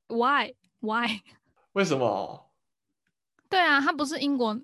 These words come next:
Speaker 1: 弄的吗？为什么最后跑去你们德国？
Speaker 2: 柏林换来的，但是他认为这是以前英国殖民的一个东西，虽然德国是合法取得，
Speaker 1: 嗯。
Speaker 2: 他们强调说这个东西不合理，这是一种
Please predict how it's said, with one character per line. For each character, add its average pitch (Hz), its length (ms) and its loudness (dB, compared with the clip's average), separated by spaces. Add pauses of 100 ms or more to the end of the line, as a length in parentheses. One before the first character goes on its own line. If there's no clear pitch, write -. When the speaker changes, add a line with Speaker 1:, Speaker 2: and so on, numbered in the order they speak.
(120)
Speaker 1:
弄 247 240 2
的 202 100 -4
吗？ 202 300 0
为 269 80 2
什 254 80 4
么 208 80 -2
最 214 100 -2
后 226 60 -2
跑 214 160 -4
去 208 80 -4
你 208 80 -2
们 190 140 -8
德 - 200 -10
国？ - 300 -14 (280)
Speaker 2:
柏 127 240 -2
林 123 340 -6
换 123 320 -4
来 62 260 -10
的， 60 180 -12 (360)
但 165 160 0
是 175 160 0
他 170 200 2
认 170 220 4
为 123 140 0
这 135 100 -6
是 143 360 -4
以 131 100 -10
前 123 280 -6
英 143 200 -8
国 113 240 -2
殖 113 320 -8
民 107 240 -8
的 107 140 -4
一 107 100 -8
个 104 160 -2
东 107 260 -6
西， 113 240 -6
虽 135 160 0
然 123 240 2
德 120 160 4
国 120 220 0
是 139 160 0
合 135 180 4
法 117 240 0
取 - 260 -4
得， - 300 -8 (340)
Speaker 1:
嗯。 247 300 -4 (300)
Speaker 2:
他 131 120 2
们 127 140 0
强 120 260 -2
调 120 180 0
说 117 200 -4
这 127 100 -4
个 123 40 0
东 120 120 0
西 123 100 -4
不 127 160 0
合 - 200 -4
理， - 200 -10
这 123 120 -10
是 123 160 -6
一 123 80 -4
种 - 360 -10